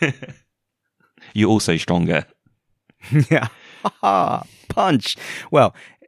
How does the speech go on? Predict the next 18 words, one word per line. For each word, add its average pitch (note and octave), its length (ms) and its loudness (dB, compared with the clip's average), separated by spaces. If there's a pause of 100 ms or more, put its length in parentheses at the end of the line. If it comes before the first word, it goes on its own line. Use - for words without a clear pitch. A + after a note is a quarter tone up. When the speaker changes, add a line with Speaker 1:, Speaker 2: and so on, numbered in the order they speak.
(420)
Speaker 2:
I A#2+ 80 -2
mean, A2+ 260 0
you C3 140 4
know, A2+ 80 4
I A2 80 4
did C#3+ 160 2
have D#3+ 100 0
to B2+ 80 -6
change C3 260 2
up A2+ 60 0
my G#2 120 0
build F#2+ 380 2 (120)
<laughs> - 100 -20
for G2+ 140 0
more G2+ 160 4
survivability, F#2+ 920 0 (120)
but F#2 320 0 (760)
yeah. G#2+ 360 -2